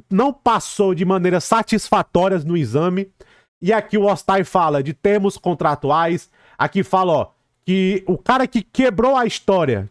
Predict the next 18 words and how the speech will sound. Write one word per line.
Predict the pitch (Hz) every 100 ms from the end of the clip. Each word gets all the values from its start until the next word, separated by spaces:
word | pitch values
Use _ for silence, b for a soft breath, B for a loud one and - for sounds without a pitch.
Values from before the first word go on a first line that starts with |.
| _
que | 180
realmente | 180 202 202 202
f-, | 147 - 147
foi | 139 208
o |
primeiro, | - 277 220 208 214 165
falou, | - 180 190 190
ó, | 147 - B B B B _ -
que | 208
o, | 214 214 208 208 202 214 208
o | -
Chelsea | 214 214 -
tentou | 208 202 202
mudar | 208 190 190
as | - -
condições | 202 226 190 - - 220 220
do | 180 208
SAMU | - 190 165 208